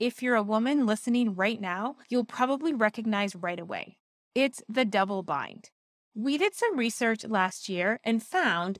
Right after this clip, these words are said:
that seventy-eight percent of women were told that if they wanted to accelerate their path to leadership, they needed to be more confident. But seventy percent of those same women were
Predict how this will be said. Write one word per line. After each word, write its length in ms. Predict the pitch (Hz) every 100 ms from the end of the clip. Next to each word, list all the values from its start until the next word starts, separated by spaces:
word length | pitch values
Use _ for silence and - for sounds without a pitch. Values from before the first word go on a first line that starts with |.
| -
that 340 | 226 220 -
seventy-eight 760 | - 240 233 294 381 - 262 -
percent 480 | 277 - 202 214 -
of 140 | 202
women 420 | 196 185 214 220
were 140 | 208 202
told 600 | - - 330 202 190 196
that 140 | 240
if 100 | 233
they 100 | 254
wanted 360 | 240 233 262 320
to 100 | -
accelerate 640 | - - 233 233 233 233
their 120 | 226
path 400 | 208 - 202 202 -
to 80 |
leadership, 600 | 220 285 277 - 190 170 -
they 160 | 240 226
needed 280 | 226 247 277
to 100 | 294
be 240 | 240 220
more 180 | 220 214
confident. 720 | - - 190 180 127 104 - _ _ _ -
But 280 | 277 269 -
seventy 600 | - - 285 294 359 381
percent 540 | - 359 - 190 254 - -
of 180 | 240 208
those 240 | 226 226
same 580 | - - 240 226 247 247
women 420 | 202 202 240 277 -
were 180 | 226